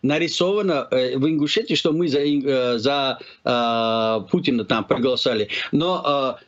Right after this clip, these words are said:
само, опять же, мы не на первом месте. Есть, э, соседние республики, которые сто пятьдесят пять процентов нарисовали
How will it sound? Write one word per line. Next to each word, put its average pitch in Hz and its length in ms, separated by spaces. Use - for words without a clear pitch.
само, 285 420
опять 269 460
же, 117 300
мы 170 220
не 208 120
на 214 140
первом 202 420
месте. 123 420
Есть, 185 320
э, 147 220
соседние 196 540
республики, 185 560
которые 175 360
сто 202 240
пятьдесят 196 480
пять 190 300
процентов 175 560
нарисовали 127 760